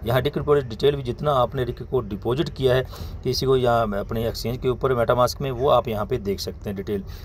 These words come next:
यहाँ पे आपका starting, stocking और my, ऊपर जो income आ जाएगा, यहाँ my top up, जो जो आपने top अप किए हैं वो आप यहाँ से चेक कर सकते हैं कि कब कब आपने जो है check किया है। जैसे ये मैंने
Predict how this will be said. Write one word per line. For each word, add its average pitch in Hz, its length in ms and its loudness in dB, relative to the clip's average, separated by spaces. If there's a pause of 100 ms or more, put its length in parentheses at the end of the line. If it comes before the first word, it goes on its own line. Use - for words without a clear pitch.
(140)
यहाँ 139 180 2
पे 147 100 4
आपका 131 220 2
starting, 107 520 -2
stocking 117 600 -2
और 110 120 0
my, 104 640 -4
ऊपर 113 220 -2
जो 117 100 -2
income 107 340 -4
आ 90 80 -2
जाएगा, 98 200 0
यहाँ 113 180 0
my 113 180 4
top 123 200 2
up, 131 100 2 (400)
जो 143 200 2
जो 185 100 6
आपने 127 320 4
top 120 240 -2
अप - 80 -4
किए 110 260 -6
हैं 123 80 -2
वो 113 160 -2
आप 107 160 0
यहाँ 101 160 -4
से - 100 -8
चेक 104 200 -8
कर 107 120 -2
सकते 110 300 -6
हैं - 400 -6
कि - 80 -6
कब 143 320 2
कब 127 220 2
आपने 101 300 -2
जो 95 120 -6
है 95 60 0
check 92 260 -6 (120)
किया 95 160 -4
है। 95 100 -6 (420)
जैसे 113 220 2
ये 127 120 4
मैंने 123 220 0